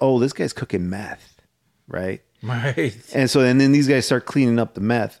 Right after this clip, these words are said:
Speaker 1: and start hearing, like, this weird noise, which is kind of almost, like, moose-like, you know, or like a deer in heat or something.
Speaker 2: Right.
Speaker 1: It sounds like, and it's, like, screamy.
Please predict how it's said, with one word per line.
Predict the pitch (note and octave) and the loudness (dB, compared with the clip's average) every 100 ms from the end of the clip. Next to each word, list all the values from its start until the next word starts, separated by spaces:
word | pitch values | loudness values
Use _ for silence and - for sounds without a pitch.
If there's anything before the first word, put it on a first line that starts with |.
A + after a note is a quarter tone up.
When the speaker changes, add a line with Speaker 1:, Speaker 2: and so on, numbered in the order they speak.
| - | -6
Speaker 1:
and | A2+ G#2+ | -4 -4
start | - B2+ G2+ | -2 -2 -2
hearing, | - B2 A#2 G#2+ G2+ F#2 | 0 2 2 0 -2 -4
like, | F#2+ G2 A2+ | -4 -6 -6
this | G#2 F#2+ | -4 -2
weird | G2 G2+ G#2+ G#2+ G#2 G2 F#2 - _ _ _ _ | -2 0 2 4 2 0 -2 -12 _ _ _ _
noise, | G2+ G#2 A2 A2 G#2 G2 F2+ | -4 0 2 2 2 0 -2
which | G2+ | -6
is | A2 | -8
kind | - B2+ | -4 -2
of | B2+ | 0
almost, | B2 B2+ B2 A2+ | 0 0 0 -2
like, | G2+ | -4
moose-like, | G#2+ C3+ G3 - G3+ G3+ F3+ - - - _ _ _ _ _ _ _ _ - | -2 -2 -2 -4 -2 0 -2 -6 -20 -20 _ _ _ _ _ _ _ _ -4
you | C3 | 0
know, | C#3 D3 D3+ | 2 2 0
or | - A#2 | 0 2
like | A2+ G#2 | 2 0
a | G2 | -2
deer | F#2+ A2 C3 C3+ | -2 0 2 2
in | B2 | 0
heat | A2+ C3 C#3+ C#3+ | 0 2 2 0
or | B2+ | -4
something. | - D3 C#3 D3+ D3+ D3+ - _ - | -2 -2 -2 -2 -2 -8 -12 _ -8
Speaker 2:
Right. | A#2+ A#2 F#2 - | -6 -6 -8 -4
Speaker 1:
It | A#2+ | -2
sounds | - D3 D#3 C3 | 0 2 2 2
like, | A#2+ - | 0 -2
and | A2+ B2 | -4 0
it's, | C3+ B2 | 0 2
like, | D3+ A#2+ - | 2 0 -2
screamy. | - - - - C3 D#3 F3+ F#3+ G3+ G3 | -4 -2 -4 -4 2 4 4 4 2 0